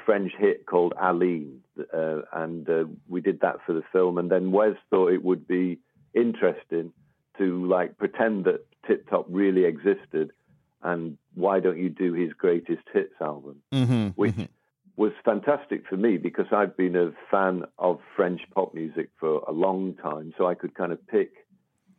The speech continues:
Speaker 1: a lot of these songs that I really love and, and try and do good versions of them. So that's, that's what the Tip Top album is, yeah.
Speaker 2: Yeah.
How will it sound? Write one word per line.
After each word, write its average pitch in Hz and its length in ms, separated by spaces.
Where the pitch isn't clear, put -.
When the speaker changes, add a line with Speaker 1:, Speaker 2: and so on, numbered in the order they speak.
Speaker 1:
a 101 60
lot 104 180
of 85 120
these 92 200
songs 98 320
that 76 140
I 82 60
really 82 360
love 82 360
and, 85 380
and 85 180
try 87 220
and 87 180
do 87 360
good 87 220
versions 95 480
of 67 140
them. 71 220
So 87 120
that's, 95 180
that's 95 220
what 95 160
the 85 60
Tip - 340
Top 85 200
album 82 380
is, 87 220
yeah. 80 160
Speaker 2:
Yeah. 113 140